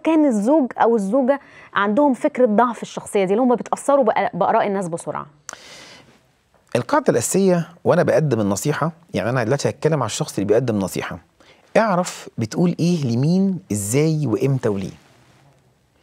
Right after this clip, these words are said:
Speaker 2: أنت عايزة تقدمي النصيحة، روحي قدميها لناس تقبل منك الكلام.
Speaker 1: مم.
Speaker 2: يعني ما اروحش اعاتب واحد مثلًا هو ما بيقبلش العتاب.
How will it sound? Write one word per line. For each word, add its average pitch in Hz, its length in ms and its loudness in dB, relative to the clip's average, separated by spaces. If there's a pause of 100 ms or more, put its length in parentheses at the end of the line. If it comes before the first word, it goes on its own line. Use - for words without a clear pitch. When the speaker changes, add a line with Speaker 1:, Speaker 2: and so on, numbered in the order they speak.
(600)
Speaker 2:
أنت 294 200 2
عايزة 175 280 2
تقدمي 143 340 0
النصيحة، 165 560 -2 (880)
روحي 175 240 2
قدميها 160 720 2 (600)
لناس 143 360 2
تقبل 139 400 0
منك 135 340 0
الكلام. - 340 -4 (260)
Speaker 1:
مم. 170 160 -6 (440)
Speaker 2:
يعني 73 340 -4 (120)
ما 120 100 4
اروحش - 240 2
اعاتب 143 340 0
واحد 147 340 0
مثلًا 165 280 0
هو 175 80 2
ما 185 60 2
بيقبلش 156 320 2
العتاب. 95 300 -2